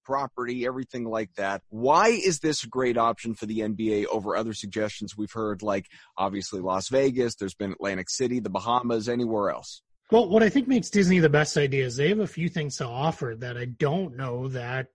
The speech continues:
Speaker 2: uh, the other places suggested, like Las Vegas, Atlantic City, the Bahamas, Nassau,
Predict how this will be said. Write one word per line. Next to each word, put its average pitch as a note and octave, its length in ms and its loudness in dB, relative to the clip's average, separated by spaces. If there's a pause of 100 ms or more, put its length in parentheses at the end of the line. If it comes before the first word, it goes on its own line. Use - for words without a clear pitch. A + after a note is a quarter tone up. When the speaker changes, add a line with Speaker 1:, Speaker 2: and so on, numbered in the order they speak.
Speaker 2:
uh, C3 200 -4
the C3+ 160 -2
other C#3+ 280 2
places C#3 500 -4
suggested, C3 460 -6
like A#2+ 220 -8
Las A#2+ 220 -6
Vegas, E3 440 4
Atlantic C3 400 -6
City, F3+ 320 2
the C#3+ 140 2
Bahamas, D#3 760 4
Nassau, C#3 560 0